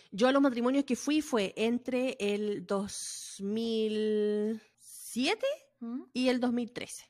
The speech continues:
Speaker 1: Ese fue mi periodo de fui a los veinticinco matrimonios en todos esos años. Y claro, en ese tiempo a lo mejor no estaba de boda.
Speaker 2: No, y además que también depende mucho del presupuesto. O sea, si yo me hubiera casado con veinte años, tendría,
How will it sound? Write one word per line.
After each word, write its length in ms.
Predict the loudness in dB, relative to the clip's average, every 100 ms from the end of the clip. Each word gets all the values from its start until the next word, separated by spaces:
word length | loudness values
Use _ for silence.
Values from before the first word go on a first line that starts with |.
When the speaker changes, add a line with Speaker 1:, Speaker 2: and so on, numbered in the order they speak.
| -6
Speaker 1:
Ese 240 | -2 0
fue 160 | 0 -2
mi 180 | 0 -2
periodo 420 | 0 0 0 0
de 120 | -2
fui 500 | -4 -4 -4 -4 -2
a 120 | 0 0
los 160 | 0
veinticinco 600 | -2 -2 -4 -4 -4 -2
matrimonios 420 | -2 -2 -4 -4 -4
en 40 |
todos 160 | -4 -4
esos 140 | -4
años. 260 | -4 -4 -4
Y 120 | -4 0
claro, 260 | 0 0
en 100 | -2
ese 180 | -2 0
tiempo 220 | -2 0
a 20 |
lo 60 | -2
mejor 200 | -4 -6
no 60 | -8
estaba 200 | -10 -16
de 80 | -16
boda. 180 | -12 0
Speaker 2:
No, 340 | 6 8 8
y 100 | 8
además 300 | 8 6 2
que 100 | 0
también 300 | 0 0 0
depende 320 | 0 0 0
mucho 240 | 0 -2 -4
del 80 | -4
presupuesto. 540 | -4 -2 0 0 0
O 20 |
sea, 160 | -2 -2
si 140 | -2
yo 80 | -6
me 60 | -2
hubiera 160 | 0
casado 320 | 0 -2 -2
con 180 | -2 -4
veinte 280 | -6 -6 -4
años, 420 | -2 -4 -6 -10
tendría, 680 | -10 -8 -4 -4 -4 -6